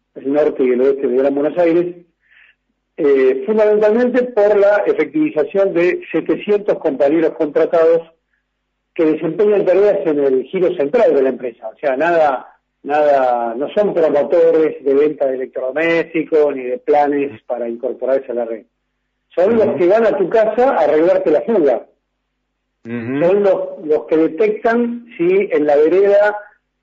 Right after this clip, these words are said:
Speaker 1: en las veredas del barrio donde vos vivís existen fugas. Eh, los que miden el consumo, eh, y, y así de seguido, ¿no? Entonces, eh,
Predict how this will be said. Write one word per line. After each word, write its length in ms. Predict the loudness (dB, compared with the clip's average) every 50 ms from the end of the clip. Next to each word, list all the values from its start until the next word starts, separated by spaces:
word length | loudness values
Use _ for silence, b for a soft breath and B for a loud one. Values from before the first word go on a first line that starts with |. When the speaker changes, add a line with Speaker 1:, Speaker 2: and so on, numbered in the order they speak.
| _ _ -12
Speaker 1:
en 120 | -6 -2 -2
las 160 | 0 2 2
veredas 400 | 2 2 4 4 4 4 4 4
del 160 | 4 4 4
barrio 260 | 4 4 4 2 2
donde 180 | 2 2 2 2
vos 200 | 2 2 2 2
vivís 320 | 0 0 -2 -2 -4 -8 -10 -10
existen 520 | -10 -8 -6 -8 -8 -6 -4 -4 -4 -4
fugas. 420 | -2 0 2 2 2 2 0 -2 -6 -14 _ _ _ _ _ _ _ _ _ _ _ _ _ _ -12
Eh, 600 | -6 -2 0 2 2 2 2 2 0 0 -2 -2 0
los 240 | 0 -2 -2 -2 -2
que 120 | -4 -2
miden 960 | -2 0 0 0 2 2 2 2 2 0 -2 -2 -4 -8 -10 -16 -20 _ _ _ _ -4
el 240 | -2 0 0 0
consumo, 960 | 0 0 0 0 0 -4 -4 -2 0 0 0 0 -2 -4 -4 -8 -12 -18 _ _ _ _ _ _ _ _ _ _ _ _ _ -14
eh, 600 | -10 -8 -4 -2 -2 -2 -2 -4 -6 -6 -8 -8 -6
y, 280 | -4 -4 -4 -4 -4 -2
y 100 | 0 0
así 260 | 0 0 -2 -4 -2
de 220 | 0 0 0 0
seguido, 360 | 0 0 0 0 0 -2 -2 -2
¿no? 220 | -4 -6 -8 -10 -14
Entonces, 560 | -12 -6 -4 -4 -2 0 0 -2 -2 -4 -8 _ _ -10
eh, 400 | -6 -4 -4 -4 -4 -6 -8